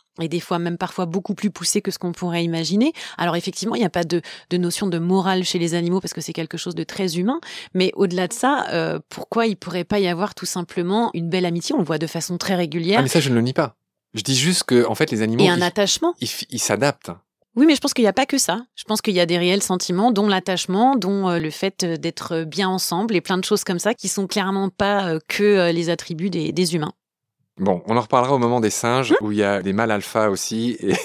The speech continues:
Speaker 2: <laughs> et donc des notions de harem, <laughs> et donc plus de, de brassage, parce que ça aussi, c'est un impératif, en fait, brasser les gènes.
Speaker 1: Bien sûr.
Speaker 2: Bon.
Speaker 1: Pour la survie de l'espèce, tout simplement, ouais.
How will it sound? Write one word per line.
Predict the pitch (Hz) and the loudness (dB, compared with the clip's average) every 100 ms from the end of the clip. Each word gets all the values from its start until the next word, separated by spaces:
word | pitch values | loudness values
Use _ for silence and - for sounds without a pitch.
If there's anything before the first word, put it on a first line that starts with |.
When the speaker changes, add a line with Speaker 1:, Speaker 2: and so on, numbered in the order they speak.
| - | -8
Speaker 2:
<laughs> | - - | -14 -8
et | 110 | 0
donc | 110 120 | 2 2
des | 95 | 2
notions | 101 - 120 | 0 0 0
de | 98 | 0
harem, | 87 90 98 110 90 - - - - - | 0 0 -2 -4 -6 -10 -18 -16 -14 -10
<laughs> | - - - 107 - - - - | -10 -10 -10 -10 -12 -16 -16 -10
et | - | -2
donc | 87 117 | 2 2
plus | - 131 110 | 0 -8 -4
de, | 92 85 85 - - - - - | -4 -4 -6 -12 -20 -20 -20 -6
de | 92 | -2
brassage, | 90 107 - 104 90 | 0 0 0 0 -2
parce | - | -6
que | 117 | -4
ça | - 127 | 0 2
aussi, | 117 143 | 0 -4
c'est | - | -4
un | 90 | -4
impératif, | 90 90 90 90 - | -4 -4 -6 -8 -14
en | 85 | -10
fait, | 87 - 82 | -10 -8 -6
brasser | 85 95 110 | -4 -4 -4
les | 90 | -4
gènes. | 95 90 85 _ - | -4 -4 -6 _ -6
Speaker 1:
Bien | 170 165 | -2 0
sûr. | 226 240 _ _ - | 0 -2 _ _ -4
Speaker 2:
Bon. | 165 _ _ _ | -4 _ _ _
Speaker 1:
Pour | - 190 | -2 -2
la | 170 | -2
survie | 180 156 170 _ _ _ _ - | -4 -4 -8 _ _ _ _ -2
de | 180 | 2
l'espèce, | 170 - 156 156 | 2 0 -4 -6
tout | 190 | -10
simplement, | - 175 175 175 | -10 -10 -8 -6
ouais. | 180 | -6